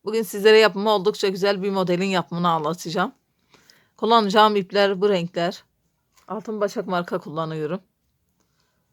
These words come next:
Modelimin alt yeşili bu şekilde olacak arkadaşlar. Kanalıma abone olup zil işaretini aktif olarak tıklarsanız yükleyeceğim tüm videolardan anında bildirim alacaksınız arkadaşlar.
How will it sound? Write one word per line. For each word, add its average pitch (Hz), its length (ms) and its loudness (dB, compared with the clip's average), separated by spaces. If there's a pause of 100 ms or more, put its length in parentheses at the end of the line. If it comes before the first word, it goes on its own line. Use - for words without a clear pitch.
(580)
Modelimin 190 460 -2
alt 196 340 -4
yeşili 180 480 -2 (200)
bu 202 60 -14
şekilde 180 380 -2
olacak 151 400 -6
arkadaşlar. 156 760 -8 (3000)
Kanalıma 202 460 2
abone 214 260 2
olup 196 260 -4
zil 196 140 -10
işaretini 185 480 -6
aktif 185 280 -10
olarak 202 300 0
tıklarsanız 202 600 -4
yükleyeceğim 180 560 -4
tüm 240 180 -10
videolardan 185 540 -2
anında 185 340 0
bildirim 160 320 -8
alacaksınız 156 540 -10
arkadaşlar. 160 680 -8